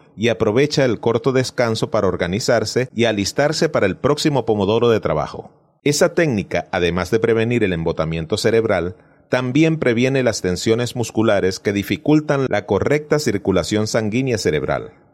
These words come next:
Por eso se recomienda que durante los cortos periodos de descanso nos levantemos, nos estiremos, demos unos cuantos pasos y miremos más allá de la pantalla de nuestro computador.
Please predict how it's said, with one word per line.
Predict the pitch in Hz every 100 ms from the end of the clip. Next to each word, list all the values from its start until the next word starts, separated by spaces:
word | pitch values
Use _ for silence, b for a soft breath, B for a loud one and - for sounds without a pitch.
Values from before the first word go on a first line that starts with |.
| _
Por | - 160
eso | 147 - 131
se | 123
recomienda | 101 110 117 113 151 120 90
que | 90
durante | 87 92 87 85
los | 82 -
cortos | - 151 160 175 -
periodos | 135 143 131 123 95
de | 98
descanso | 92 - 143 131 98 90 87 b b
nos | 107 113
levantemos, | 107 107 92 90 139 139 135 110
nos | 101 104
estiremos, | 90 92 101 127 123 123 - b b
demos | 117 156 156
unos | 147 135
cuantos | - 131 127 127
pasos | - 127 135 139 123
y | 101
miremos | 95 110 120 117
más | 107 107
allá | 113 104 107
de | 107
la | 98
pantalla | 90 85 117 117 113
de | 107
nuestro | 87 80 80
computador. | 76 73 76 73 73 71 -